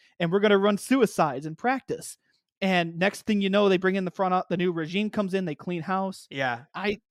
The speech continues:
Speaker 1: I did not like the way that was handled with Gar Forman, John Paxson.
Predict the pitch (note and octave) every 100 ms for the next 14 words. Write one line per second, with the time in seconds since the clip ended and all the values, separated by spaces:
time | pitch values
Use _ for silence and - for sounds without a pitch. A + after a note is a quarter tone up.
0 | E3 F3+ G3 F3 G3 A#3+ G3+ G3 F#3+ E3+
1 | D#3 E3+ F3 E3+ D#3 D3 C#3+ - D#3 D3
2 | B2 G#2+ _ _ _ _ - E3+ E3+ D#3+
3 | - D#3 D3 D3+ D3 - C#3+ C#3 - D3